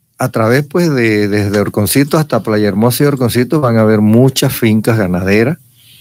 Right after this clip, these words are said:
Y, este, la agricultura no mucho, porque es, esa es una tierra prácticamente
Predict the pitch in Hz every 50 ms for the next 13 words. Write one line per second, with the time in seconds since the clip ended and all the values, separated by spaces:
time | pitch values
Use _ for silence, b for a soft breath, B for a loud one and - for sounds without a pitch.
0 | B B B B B B B B B - 147 151 170 185 196 196 - 135 127 113
1 | 110 - - - - 117 113 110 107 104 104 104 113 - _ _ - 139 139 135
2 | 131 127 107 - 127 120 110 - 170 190 190 175 165 160 160 156 151 151 156 147
3 | - - 165 165 151 120 113 - 104 92 - - - _ _ _ _ _ _ -
4 | 135 117 - 135 139 143 135 127 110 - - 123 123 120 120 120 123 123 123 120
5 | - - - 123 123 104 127 120 107 101 98 101 104 104 107 101 - - 117 113
6 | 110 117 -